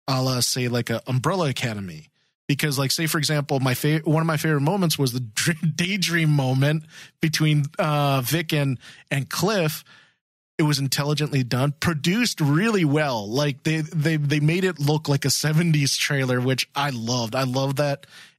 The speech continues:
era of television and that era of film. It's always ha-, it always has a soft place in my heart for stuff like that. And they nailed it out of the park, but they didn't do it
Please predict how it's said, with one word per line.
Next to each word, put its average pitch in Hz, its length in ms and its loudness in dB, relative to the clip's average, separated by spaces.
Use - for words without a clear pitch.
era 156 280 0
of 131 140 -4
television 135 760 0
and 123 360 -4
that 120 220 -4
era 131 240 2
of 123 60 -2
film. 120 480 -4
It's 156 180 -2
always 151 260 0
ha-, 147 280 -2
it 151 140 0
always 165 360 2
has 135 280 -2
a 117 40 -2
soft 123 360 -4
place 127 280 0
in 127 100 -8
my 117 180 -4
heart 117 320 -4
for 131 160 0
stuff - 300 -2
like 135 160 -2
that. 143 240 -2
And 143 140 0
they 180 160 0
nailed 151 360 2
it 156 160 -2
out 139 100 -2
of 135 60 -4
the 127 40 -2
park, 139 360 -2
but 170 100 0
they 180 120 0
didn't 180 520 -4
do 165 300 2
it 160 160 -2